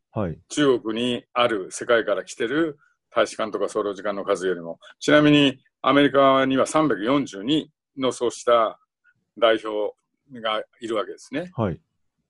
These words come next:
Speaker 2: で、中国にはに、世界から二百五十六、あー、その来てるわけですね。
Speaker 1: はい。
Speaker 2: えー、だからまあそういう意味で言うと、まだまだ圧倒的に、その、お、世界から受け入れてる、えー、外交的な、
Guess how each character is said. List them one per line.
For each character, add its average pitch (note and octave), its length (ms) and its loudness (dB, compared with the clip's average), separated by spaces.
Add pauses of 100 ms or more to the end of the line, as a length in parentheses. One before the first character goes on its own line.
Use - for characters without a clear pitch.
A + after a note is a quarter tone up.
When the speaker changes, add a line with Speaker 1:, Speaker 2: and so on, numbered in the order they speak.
(360)
Speaker 2:
で、 C3 100 -2
中 F#3 280 4
国 C3 120 0
に C3 80 0
は B2+ 160 4
に、 B2+ 240 -6
世 C3+ 160 -2
界 B2 140 2
か A2 80 -6
ら G2+ 40 -8
二 A2+ 140 -10
百 C#3 180 -4
五 C3+ 140 -2
十 C3 160 -8
六、 C3+ 320 -2 (840)
あ A2+ 60 -10 (300)
ー、 - 20 -16
そ - 160 -8
の G2+ 100 -10
来 - 100 -16
て G#2+ 100 -8
る F2+ 100 -8
わ E2 60 -12
け E2+ 60 -14
で - 60 -12
す - 160 -12
ね。 D3 240 -8 (180)
Speaker 1:
は G#2 160 -6
い。 - 120 -12 (720)
Speaker 2:
え A#2 440 2
ー、 - 20 -6
だ C3+ 80 6
か C3 80 2
ら B2+ 80 0
ま C3+ 100 0
あ - 20 -2
そ F3+ 160 2
う - 20 2
い - 20 2
う F3+ 40 0
意 - 20 -2
味 D#3 60 0
で C3+ 60 2
言 B2+ 60 0
う - 40 -8
と、 B2 80 0
ま C#3 120 2
だ C3 80 2
ま B2 100 -2
だ A2 200 2
圧 - 180 -12
倒 C3+ 100 -2
的 B2 220 -10
に、 A#2+ 320 -14 (480)
そ - 180 -8
の、 A2 920 0
お、 G2 40 -10
世 D#3+ 160 -2
界 D3 220 4
か D3+ 100 -2
ら C3 80 0
受 G#2+ 220 -6
け A#2+ 80 -6
入 C3 160 -6
れ D3 80 -8
て D#3+ 120 -4
る、 C3+ 380 -6 (580)
え A2 680 -4
ー、 - 20 -20
外 A2+ 160 -4
交 A2+ 200 -8
的 G#2+ 180 -16
な、 G2+ 320 -10